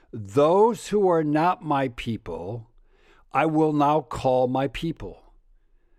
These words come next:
It's from chapter, um, one of Hosea, verse ten, if you want to look it up. But in Romans, Paul tells us that those who are not my people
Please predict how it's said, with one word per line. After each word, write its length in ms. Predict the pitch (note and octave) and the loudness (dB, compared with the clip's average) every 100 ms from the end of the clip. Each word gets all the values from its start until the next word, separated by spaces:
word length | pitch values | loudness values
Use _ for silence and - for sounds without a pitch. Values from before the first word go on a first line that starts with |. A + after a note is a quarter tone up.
| _ - | _ -6
It's 160 | A#2+ | -2
from 180 | C#3+ B2+ | 0 0
chapter, 680 | - C#3 C#3+ D3+ C#3+ C#3+ - - | 0 0 0 0 0 -2 -6 -4
um, 400 | A#2 G#2+ A2 - | -4 -4 -6 -8
one 480 | G#2+ C3+ B2 A#2 A#2 | -2 0 2 0 -4
of 140 | G#2+ | -2
Hosea, 560 | G#2+ G#2+ G#2+ G#2 G2 - | -2 0 0 -2 -2 -8
verse 300 | F#2+ A2+ - | -6 -6 -6
ten, 480 | - G#2 D#2 D#2 - _ _ - - - | -6 -6 -8 -18 -20 _ _ -20 -16 -8
if 160 | A2 | -6
you 120 | A#2+ A2 | -4 -2
want 100 | G#2+ | -2
to 60 | |
look 180 | G2+ - | -2 -2
it 60 | G#2+ | -4
up. 160 | - _ - - - B2 | -6 _ -20 -20 -20 -18
But 300 | G#2+ D3+ C#3+ | -4 0 2
in 220 | C#3 C3+ | 0 2
Romans, 800 | D#3+ G3+ G#3+ D#3+ B2+ D3+ D3 - - - | 2 4 4 2 0 -2 -4 -10 -18 -4
Paul 320 | C#3 C#3+ D3 | 0 2 2
tells 440 | - B2 A2 F#2+ | 0 0 0 -4
us 220 | G#2 A2+ - | -6 -6 0
that 280 | C#3+ A2+ A2+ | 0 0 2
those 440 | D3 G3+ A3 - | 4 4 2 -2
who 260 | F#3+ F3+ D3+ | -2 0 2
are 180 | C#3 | 2
not 400 | B2+ C#3+ F3 - | 0 0 0 -2
my 360 | D3 D3 C#3 B2 A#2 | -2 2 2 0 -6
people 760 | - G3+ G3 - F#2+ F#2 A#2+ | -8 -6 -6 -6 -4 -2 -2